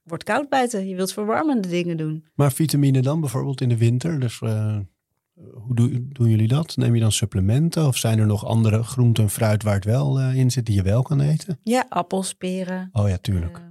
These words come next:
Speaker 1: gedroogd fruit. Dat is ook echt iets vanuit Ayurveda. Er zijn echt genoeg dingen die je wel kan eten en drinken, hoor.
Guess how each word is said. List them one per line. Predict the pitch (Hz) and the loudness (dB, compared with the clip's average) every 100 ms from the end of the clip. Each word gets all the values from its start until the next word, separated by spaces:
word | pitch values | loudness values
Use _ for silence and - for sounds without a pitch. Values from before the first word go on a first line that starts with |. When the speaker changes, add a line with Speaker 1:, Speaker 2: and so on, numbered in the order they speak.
| - | -12
Speaker 1:
gedroogd | - 190 185 208 - | -6 -2 -2 -2 -6
fruit. | 202 202 254 - _ _ _ _ _ _ _ _ _ _ _ | -8 -8 -8 -12 _ _ _ _ _ _ _ _ _ _ _
Dat | 185 180 | -6 -4
is | 170 | -4
ook | 160 | -6
echt | - - | -8 -10
iets | 202 - | -10 -10
vanuit | 196 190 - | -8 -8 -6
Ayurveda. | 196 190 190 190 226 - _ _ _ _ | -6 -4 -2 -2 -4 -10 _ _ _ _
Er | 214 | -2
zijn | 233 | -2
echt | - 262 | -2 -2
genoeg | 262 269 269 | -2 -2 -2
dingen | 240 220 | -2 -2
die | 214 | -2
je | 208 | -2
wel | 196 | -2
kan | 196 185 | -4 -4
eten | 180 180 | -4 -4
en | 180 | -4
drinken, | 175 175 165 160 | -2 -4 -4 -4
hoor. | 247 | -4